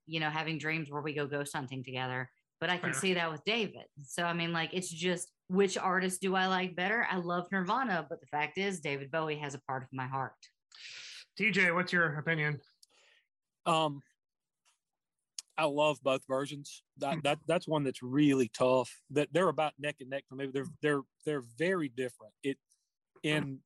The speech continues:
Speaker 3: in Kurt's hands, that song turned into something totally different,
Speaker 2: Yeah.
Speaker 3: in my opinion. It, it doesn't, I don't think he changes a word. It doesn't feel like it even means the same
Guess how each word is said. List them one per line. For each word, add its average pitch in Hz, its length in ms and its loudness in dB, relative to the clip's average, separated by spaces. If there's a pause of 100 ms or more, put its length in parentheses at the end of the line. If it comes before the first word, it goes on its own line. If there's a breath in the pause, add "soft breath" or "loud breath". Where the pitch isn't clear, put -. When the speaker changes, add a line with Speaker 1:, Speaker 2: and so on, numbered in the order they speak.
Speaker 3:
in 131 180 -4
Kurt's 196 380 0
hands, 135 380 0
that 147 260 4
song 147 420 0
turned 151 220 -4
into 127 160 -8
something 120 420 -8 (520)
totally 180 440 0
different, 101 400 -12 (360)
Speaker 2:
Yeah. 170 160 2
Speaker 3:
in 127 60 0
my 127 180 2
opinion. 101 380 -4
It, 151 180 2
it 160 140 2
doesn't, 254 300 2 (1000 soft breath)
I 165 60 0
don't 233 140 0
think 269 140 4
he 196 100 2
changes 208 380 2
a 165 60 2
word. 175 280 4
It 151 120 -6
doesn't 262 280 0 (120)
feel 254 160 -2
like 220 160 -2
it 185 80 -4
even 185 200 -8
means 190 320 -8
the 135 100 -6
same 113 220 -4